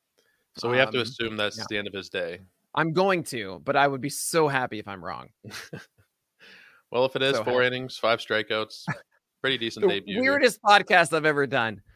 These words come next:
Speaker 1: Oh, me
Speaker 2: And
Speaker 1: too.
Speaker 2: I hope you enjoyed it. I hope, I know this is completely not what we were gonna talk about, but I don't know. This kind of stuff is, i-, it's the f-, it's fun. It's different than a <laughs> normal podcast.
Speaker 1: This is what I love, man. This is what I love about this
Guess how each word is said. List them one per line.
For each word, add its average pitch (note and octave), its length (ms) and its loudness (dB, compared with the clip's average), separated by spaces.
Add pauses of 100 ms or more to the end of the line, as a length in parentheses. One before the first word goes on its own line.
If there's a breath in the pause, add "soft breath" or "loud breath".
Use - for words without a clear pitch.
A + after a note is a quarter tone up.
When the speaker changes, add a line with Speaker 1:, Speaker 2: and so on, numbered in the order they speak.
(160 soft breath)
Speaker 1:
Oh, D#3 140 6
me C#3 120 4
Speaker 2:
And C3+ 180 4
Speaker 1:
too. C#3+ 60 4
Speaker 2:
I D3+ 40 2
hope F3+ 200 4
you E3+ 140 0
enjoyed D3 440 -2
it. C#3 160 -6 (220)
I D#3+ 80 -2
hope, E3+ 240 -2
I D#3+ 80 0
know D#3 80 -2
this D3 140 -4
is C#3 80 -12
completely E3 420 -8
not C#3+ 300 0
what D3+ 100 -6
we D3 100 -6
were C3+ 120 -8
gonna C3+ 160 -8
talk A#2 300 -6
about, A#2 360 -10
but C3 220 -6
I A3 80 -4
don't C4 140 -6
know. B3+ 180 2
This C4+ 180 -6
kind A3+ 180 -4
of A#3 80 -6
stuff A#3 220 -4
is, G3 160 -6 (180)
i-, E3+ 140 -10
it's - 200 -8
the F#3 100 -6
f-, - 140 -20 (100)
it's - 180 -8
fun. G3 300 -2
It's B2+ 200 -12
different D#3+ 440 -10
than D3+ 240 -4
a B2+ 80 -8
<laughs> B2+ 200 -8
normal F3 240 -6
podcast. - 920 -10 (160)
Speaker 1:
This C3 180 -6
is F3+ 160 -4
what D3 140 0
I C3+ 80 2
love, G#2+ 380 -2
man. F#2 260 -10
This G#2 160 -14
is C3 140 -12
what C3 320 -2
I A2+ 180 -2
love G#2+ 260 -4
about G#2 440 -4
this - 400 -12